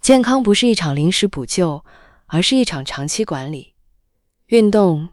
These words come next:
营养、睡眠、情绪，还有提前关注身体状态，这些看起来都是小事，但真正影响生活质量的，往往就是这些每天重复的小选择。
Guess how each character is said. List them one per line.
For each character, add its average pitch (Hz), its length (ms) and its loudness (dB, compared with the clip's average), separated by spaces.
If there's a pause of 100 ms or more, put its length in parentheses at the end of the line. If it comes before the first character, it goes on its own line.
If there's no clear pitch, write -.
营 151 200 0
养、 151 380 -2
睡 - 260 4
眠、 143 400 -2
情 139 260 -4
绪， 180 300 -4 (340)
还 - 120 -2
有 170 100 6
提 165 180 -2
前 165 220 0
关 202 180 2
注 214 120 0
身 208 240 0
体 123 120 -6
状 143 240 -6
态， - 220 -14 (680)
这 262 140 2
些 254 140 4
看 254 200 0
起 175 140 -2
来 139 140 -4
都 202 100 2
是 208 140 -2
小 131 200 -6
事， 147 400 -6 (220)
但 202 180 4
真 233 220 4
正 262 160 2
影 160 160 2
响 139 160 -4
生 175 180 0
活 151 140 -4
质 202 200 0
量 147 200 -2
的， - 160 -16 (440)
往 175 180 4
往 196 160 2
就 196 100 2
是 185 140 -2
这 196 120 0
些 196 240 0
每 147 220 -4
天 190 240 0
重 139 220 -8
复 - 160 -6
的 160 80 -2
小 131 180 -6
选 127 180 -10
择。 - 300 -18